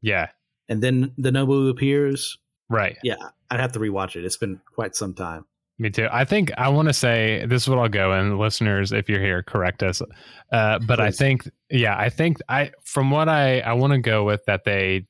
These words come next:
Speaker 1: definitely do bring up Nomus, and it's one of those things where you're like, "What are Nomus? What is this?" Or they at least hint at some type of, uh,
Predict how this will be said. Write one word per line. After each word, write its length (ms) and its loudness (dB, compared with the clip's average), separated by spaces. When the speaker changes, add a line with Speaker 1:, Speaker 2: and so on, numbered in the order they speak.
Speaker 1:
definitely 420 2
do 400 0
bring 300 0
up 160 2
Nomus, 840 2
and 180 2
it's 160 0
one 120 2
of 60 2
those 160 0
things 240 0
where 120 0
you're 100 -2
like, 240 -8
"What 260 0
are 140 0
Nomus? 600 0
What 160 0
is 180 2
this?" 340 2
Or 120 2
they 160 2
at 60 -2
least 200 0
hint 260 0
at 140 -2
some 160 0
type 300 -4
of, 240 -2
uh, 300 0